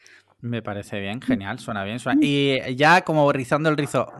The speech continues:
¿algún nombre que se te ocurra? Ya imagínate de estos que sueñas con, ah,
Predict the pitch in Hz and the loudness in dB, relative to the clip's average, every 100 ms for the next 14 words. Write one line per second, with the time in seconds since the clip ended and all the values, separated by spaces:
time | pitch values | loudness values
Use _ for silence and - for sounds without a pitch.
0 | - _ 131 135 160 165 180 185 160 151 | -20 _ -2 0 4 6 6 2 -2 -4
1 | 156 131 120 147 165 165 139 151 147 - | -4 -4 -4 -2 2 2 4 2 0 -8
2 | - 143 131 147 147 143 143 139 151 139 | -12 -6 -4 0 0 2 2 2 2 2
3 | - 131 127 123 - 143 143 143 131 - | 2 2 2 0 2 2 2 -2 -4 -4
4 | 131 131 120 123 147 156 139 | -4 -4 -8 -8 -6 -6 -8